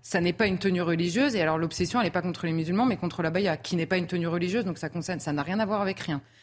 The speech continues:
Donc là, encore une fois, il faut choisir. La deuxième chose que nous dit, euh, Jean-Luc Mélenchon, c'est que ça n'est pas une tenue religieuse, c'est inventé par les Bédouins, euh, en raison de la chaleur, mais nous dit-il quelques lignes plus loin, c'est inventé,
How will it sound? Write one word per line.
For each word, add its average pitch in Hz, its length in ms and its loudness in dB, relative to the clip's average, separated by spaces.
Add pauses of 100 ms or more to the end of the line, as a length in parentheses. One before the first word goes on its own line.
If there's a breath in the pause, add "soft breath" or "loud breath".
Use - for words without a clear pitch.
(280 soft breath)
Donc - 120 -8
là, 202 340 4
encore 175 260 0
une 185 100 2
fois, 233 200 2 (120)
il 202 80 2
faut 202 160 -2
choisir. 143 420 0 (400 loud breath)
La 196 120 4
deuxième 269 300 4
chose 320 200 0
que 233 100 0
nous 202 160 6
dit, 233 320 4
euh, 160 320 4
Jean-Luc 202 320 2
Mélenchon, 185 380 2
c'est 247 180 2
que - 80 -6
ça - 240 0
n'est 165 140 0
pas 302 360 -2 (520)
une 190 140 4
tenue 202 220 4
religieuse, 165 440 2
c'est - 200 0
inventé 185 320 2
par 170 160 0
les 156 120 -2
Bédouins, 185 400 2 (340 loud breath)
euh, 160 140 2
en 233 100 6
raison 208 400 4
de 170 100 4
la 151 140 4
chaleur, 202 420 2 (280 loud breath)
mais 190 100 6
nous 208 140 4
dit-il 214 340 0
quelques 180 240 0
lignes 180 220 0
plus 180 180 -6
loin, 240 260 4 (260 loud breath)
c'est - 160 0
inventé, 202 520 0